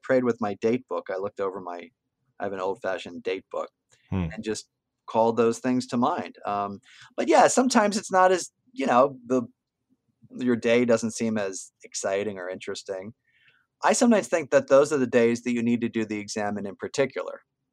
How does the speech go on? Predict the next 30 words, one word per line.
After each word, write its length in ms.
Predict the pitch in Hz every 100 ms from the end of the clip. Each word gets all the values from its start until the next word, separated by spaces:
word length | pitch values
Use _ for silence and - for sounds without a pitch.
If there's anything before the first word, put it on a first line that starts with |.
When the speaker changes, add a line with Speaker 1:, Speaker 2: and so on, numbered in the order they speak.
| _ _ _ _ _ _ -
Speaker 1:
because 360 | 107 120 107
you 100 | 113
might 220 | 110 113
overlook 500 | 110 104 110 117 117
something 540 | - 120 240 156 156 151
simple, 500 | - 180 - 98 92
uh, 300 | 95 95 101
an 80 | 98
encounter 420 | 95 117 117 120
with 180 | 110 -
a 80 |
friend 480 | - 123 123 120 117
or, 280 | 98 95 90 _ _ _ _ _ _ _ -
uh, 200 | - -
just 180 | 120 113
some 140 | 123 110
blessing 380 | 107 113 123 110
that 100 | 110
God 200 | 110 110
has 120 | 107
given 220 | 113 113
you 100 | 113
that's 200 | 104 -
very, 420 | 107 104 101 104 104
that 160 | 107
seems 360 | - 135 127 113
very 220 | 110 104
small. 580 | - - 98 101 113 113
And 120 | 98
so 360 | - 104 101